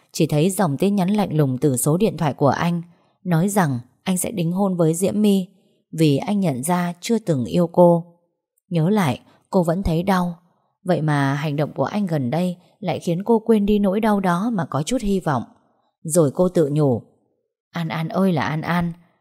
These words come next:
người ta theo đuổi mày thì mày cứ phũ phàng từ chối. Đến lúc người ta đổi ý, không ngó ngàng đến mày nữa,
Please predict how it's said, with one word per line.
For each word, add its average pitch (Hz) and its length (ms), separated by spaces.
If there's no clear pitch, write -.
người 165 240
ta 202 160
theo 214 220
đuổi 156 220
mày 135 380
thì 202 100
mày 175 160
cứ 180 180
phũ 240 320
phàng 160 260
từ 151 200
chối. 180 340
Đến 175 180
lúc 294 200
người 139 140
ta 156 100
đổi 151 220
ý, 190 360
không 175 200
ngó 156 160
ngàng 185 280
đến 151 180
mày 180 160
nữa, 143 320